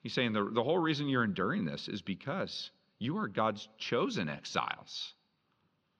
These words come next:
God put you here. And, and that is, that is a very sobering reality to think about.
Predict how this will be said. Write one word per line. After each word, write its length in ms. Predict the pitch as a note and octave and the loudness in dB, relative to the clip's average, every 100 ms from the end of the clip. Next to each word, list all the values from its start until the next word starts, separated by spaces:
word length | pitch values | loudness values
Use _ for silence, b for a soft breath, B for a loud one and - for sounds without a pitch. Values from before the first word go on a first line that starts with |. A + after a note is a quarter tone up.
| _ _ _ _ _ - | _ _ _ _ _ 2
God 280 | B2+ - | 2 2
put 260 | - G#2+ - | -2 -2 -2
you 100 | D2+ | -4
here. 340 | C2+ C2 - - _ _ _ _ _ _ _ _ _ _ _ _ - | -4 -8 -8 -18 _ _ _ _ _ _ _ _ _ _ _ _ -4
And, 320 | G#2 G2 F#2+ | 0 0 0
and 240 | G2+ F#2+ G#2 | -2 0 2
that 200 | A#2+ C3+ | 2 2
is, 300 | A2+ F#2 - | 2 0 0
that 180 | A2+ B2 | 2 2
is 140 | G#2+ | 2
a 40 | G2+ | -2
very 320 | G#2+ A2+ G2 | 0 0 0
sobering 800 | - - - A#2+ A#2 G#2+ G#2 G2 | -2 -4 2 4 4 4 2 4
reality 560 | F#2 E2+ E2 F2+ F2+ D#2 | 2 2 2 2 0 -2
to 80 | |
think 260 | D2+ D#2 C#2+ | -4 -6 -6
about. 320 | D2+ C#2 A1 | -4 -2 -4